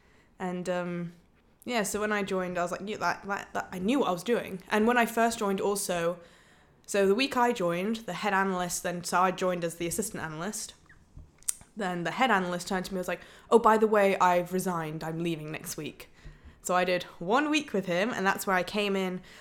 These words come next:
met all these new staff I've never met before, met all these players I never met before. And, um, and then the next week he was gone. So that one kind of support system I had there was gone,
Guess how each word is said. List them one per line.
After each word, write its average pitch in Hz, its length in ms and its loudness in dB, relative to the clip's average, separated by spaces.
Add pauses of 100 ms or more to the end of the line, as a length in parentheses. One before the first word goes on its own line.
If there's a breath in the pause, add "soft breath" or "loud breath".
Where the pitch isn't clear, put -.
(160 loud breath)
met 175 200 -2
all 220 180 4
these 202 220 -2
new 196 100 4
staff 202 460 4
I've 175 100 -2
never 165 220 -4
met 208 260 0
before, 233 340 2
met 196 120 0
all 190 80 2
these 170 160 -4
players 220 400 2
I 226 60 0
never 220 220 0
met 214 200 -2
before. 202 540 0 (680 loud breath)
And, 185 260 2
um, 180 440 0 (480)
and 208 120 0
then 196 360 4
the 202 120 0
next 220 220 -2
week 220 140 -4
he 220 100 0
was 202 100 0
gone. 202 300 4
So 196 140 0
that 190 100 0
one 233 260 2
kind 226 240 0
of 196 240 -2
support - 500 0
system 190 400 -2
I 175 60 -2
had 277 340 -4
there 156 300 -6 (160)
was 170 160 -4
gone, 165 400 4